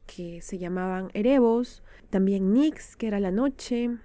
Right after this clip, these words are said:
y de todas estas entidades empezaron a unirse y crear otras cosas como el día, que será llamada Emera,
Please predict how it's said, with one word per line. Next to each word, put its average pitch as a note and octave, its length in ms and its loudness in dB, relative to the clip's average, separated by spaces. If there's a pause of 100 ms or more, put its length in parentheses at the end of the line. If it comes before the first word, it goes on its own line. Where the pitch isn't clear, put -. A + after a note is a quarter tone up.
(100)
y D#4 120 4
de D4 100 6
todas B3 420 0
estas A3+ 580 -6
entidades B3 840 0
empezaron G#3 520 -2
a G3 60 -2
unirse B3 680 2
y G3+ 100 -6
crear G3+ 340 -6
otras C4 340 0
cosas A#3 540 -2
como G3+ 240 -2
el F#3 160 0
día, A#3 580 2 (580)
que G#3+ 160 0
será G3+ 220 -4
llamada G3 760 0 (320)
Emera, G#3+ 760 2